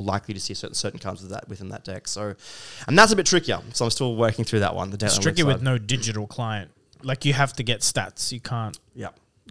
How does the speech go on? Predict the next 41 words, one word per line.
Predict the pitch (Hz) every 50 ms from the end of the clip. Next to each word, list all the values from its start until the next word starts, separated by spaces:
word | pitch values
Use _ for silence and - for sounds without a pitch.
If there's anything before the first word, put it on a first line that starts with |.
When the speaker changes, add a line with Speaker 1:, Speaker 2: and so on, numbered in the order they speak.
| 131 117
Speaker 2:
get | - 131 -
s-, | - - -
Speaker 1:
Yeah, | 123
the | 127 139
Speaker 2:
like, | 139
Speaker 1:
data | 156 160
Speaker 2:
you | 160
Speaker 1:
aggregation | 151 147 143 117 131 123 127 - - 123
is | 107 104
a |
pain | - - 110
in | 107
the | 101 113
<laughs> | 110 - -
ass. | - - - -
Speaker 2:
Yes, | - 220 - - - 302 254 -
yeah, | 139 139 143
yeah. | 139 123 117 185
Speaker 1:
<laughs> | - 143 135 - - -
Speaker 2:
'Cause, | 170 165
like, | 190 214 214 -
Speaker 1:
Thankfully, | 214
it's | 190 -
all | 165 147 131
automated | 139 147 147 139 127 120 110
now, | 110 107 95 95
Speaker 2:
this | - - -
Speaker 1:
but | - 156 143 -
Speaker 2:
stuff, | - -
I | 139
was | 147 143 -
talking | - 160 151 147 131 123
to | - 135 123 120 117 113 113 - -
my | 117 117 120 117
brother | 110 123 147 160 160 135 120
about | 110 113 107 107 - -
this. | 104 - 127
Like, | 123 135
he | 139
plays | - 139 120 113 -
Hearthstone. | - 117 117 113 - - - 127 113 113 110 113